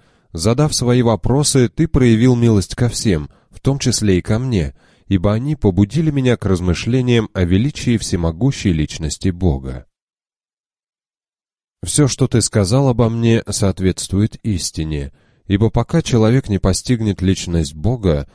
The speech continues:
высшую истину, стоящую надо мной, он обречен оставаться в иллюзии, созерцая мои необыкновенные деяния.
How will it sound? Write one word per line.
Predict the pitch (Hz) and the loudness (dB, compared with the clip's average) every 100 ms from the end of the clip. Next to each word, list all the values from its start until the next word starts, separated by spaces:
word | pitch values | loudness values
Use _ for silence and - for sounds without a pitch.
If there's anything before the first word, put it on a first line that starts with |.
| _ | _
высшую | - 82 127 160 - 92 80 | -10 -2 0 -2 0 0 0
истину, | - 87 - 85 82 | -2 -4 -4 -6 -6
стоящую | - 85 92 87 - 82 | -4 -2 0 -2 -4 -4
надо | 80 76 78 | -2 -4 -2
мной, | 104 127 117 - - - | 0 0 -2 -10 -20 -4
он | 135 170 | 0 0
обречен | 135 120 - 127 | 2 0 0 0
оставаться | 113 - 101 98 - 87 | 0 0 2 2 0 0
в | 87 | 2
иллюзии, | 87 120 139 123 117 107 | 2 2 2 2 2 2
созерцая | - 101 87 95 - 160 156 | -2 -2 0 -2 -2 0 2
мои | 113 95 107 | 2 2 2
необыкновенные | 104 82 71 - 78 80 85 82 85 | 0 0 -2 -4 -4 -2 0 0 -2
деяния. | 85 98 98 78 71 69 65 | -2 -2 0 -2 -4 -10 -12